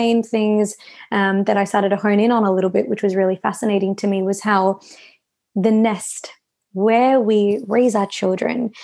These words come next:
where, you know, they are first exposed to things like empathy, you know, love, security, openness, you know, that evolved nest, it shapes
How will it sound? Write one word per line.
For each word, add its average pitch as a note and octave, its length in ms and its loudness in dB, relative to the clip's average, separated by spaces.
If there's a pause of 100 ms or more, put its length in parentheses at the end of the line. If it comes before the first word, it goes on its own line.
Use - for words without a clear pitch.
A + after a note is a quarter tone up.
(220)
where, G3+ 520 2
you G3+ 160 0
know, F3+ 280 -2 (360)
they G3 180 2
are F#3+ 360 -2 (200)
first B3 640 0
exposed G#3+ 1040 -2
to F#3 320 0 (440)
things G#3+ 220 2
like - 300 -4
empathy, C4 640 -2 (400)
you A3 120 2
know, F#3+ 360 -2
love, G#3+ 560 0
security, A3+ 1040 0 (340)
openness, B3 680 0 (200)
you A#3 60 0
know, G3+ 160 0 (280)
that A#3+ 120 2
evolved G3+ 540 2
nest, G#3+ 560 -4 (120)
it A#3 280 0
shapes - 920 -4